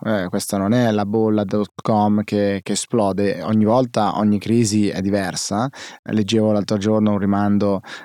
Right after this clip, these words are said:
di Benedict Evans a un, a un report, This Time Is Different, o forse è un libro, This Time Is Different. Eh, ogni, ogni, ogni volta, no, il, le condizioni sono diverse, sono peculiari.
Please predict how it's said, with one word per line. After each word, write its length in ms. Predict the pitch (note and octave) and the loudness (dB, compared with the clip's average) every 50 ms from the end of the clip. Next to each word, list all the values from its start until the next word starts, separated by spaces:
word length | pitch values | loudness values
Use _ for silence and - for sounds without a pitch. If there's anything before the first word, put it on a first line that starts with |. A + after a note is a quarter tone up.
| - _ | -18 _
di 260 | - G2+ G#2+ G2+ G2+ | -6 -2 0 0 2
Benedict 400 | F#2 A2+ A2 G#2+ G2 G#2+ G2 - | 2 2 2 2 2 0 0 0
Evans 420 | A2 G#2+ G#2 G#2 G#2 G2 - - | 0 0 2 2 0 0 -2 -4
a 140 | - - G#2 | -6 -4 -2
un, 180 | G#2 G2+ G2+ G2+ - | 0 0 0 0 -2
a 80 | G2+ | -2
un 100 | G2+ G2+ | -2 0
report, 460 | G2+ A2 A2 - A#2 G2+ - - - - | 0 0 0 0 -2 -2 -2 -4 -8 -6
This 240 | A#2 G#2+ A2 G2+ - | -4 -4 -4 -2 0
Time 240 | A2 A2 G#2 G#2 | 0 2 2 2
Is 140 | G2+ G2+ G2 | 2 0 -2
Different, 480 | G#2+ G#2+ G2 G2+ F#2 - - F#2 E2+ - | -2 -2 0 0 -2 -2 -4 -6 -4 -6
o 220 | F#2 F2+ F#2+ F2+ - | -6 -6 -6 -8 -6
forse 260 | - G#2+ G2+ - G#2+ | -6 -6 -4 -2 -2
è 160 | G2+ F#2 - | -2 0 0
un 400 | G#2 G2 G#2 G2+ G2 G2+ A2+ A2+ | 0 0 0 0 0 0 2 2
libro, 260 | A2 A2 G#2+ G#2 G#2+ G2+ | 4 2 2 2 0 -2
This 100 | G2+ G2 | -2 -2
Time 220 | G2+ G#2+ G#2+ A2+ | -2 0 0 2
Is 100 | A#2 A2+ | 0 0
Different. 400 | G#2+ A2 A2 - - G#2+ G#2 - - - - - - - _ | 0 -2 -4 -4 -4 -6 -8 -8 -10 -14 -16 -16 -18 -12 _
Eh, 220 | - A#2 A2 G#2+ G2+ - - _ _ - | -4 -2 -2 -2 -4 -6 -10 _ _ -4
ogni, 160 | - B2+ A2 G#2 | 0 0 0 0
ogni, 200 | - A#2 A2 - - | 0 -2 -2 -2 0
ogni 220 | B2+ B2 A#2+ A#2 | 2 4 4 4
volta, 440 | B2 C#3+ C3+ A2 G#2 - G#2 G2 G2 | 4 4 4 2 2 0 -2 0 0
no, 180 | G#2 A#2+ B2 | 0 0 0
il, 340 | G#2+ G2 F#2+ F#2 F#2+ F#2+ F#2 F#2+ | 0 -2 -2 -2 -4 -4 -4 -4
le 100 | G2 G#2 | -4 -4
condizioni 600 | - - B2 A#2 A2+ A2 - - - B2+ A#2 A2 | -2 0 2 2 2 0 0 0 0 2 2 2
sono 260 | - - A2+ A2 G#2+ | 2 0 2 2 2
diverse, 340 | G#2 G#2+ A2+ B2+ C3 A#2+ C#3 | 2 2 2 2 2 0 -2
sono 200 | A#2+ C3+ A#2+ G#2 | -2 -2 -2 -2
peculiari. 680 | - G2+ G2+ - G#2+ G#2+ G2+ G2+ G2 F#2+ F#2+ G2 F#2+ | -2 -4 -4 0 0 2 2 2 0 0 -2 -2 -4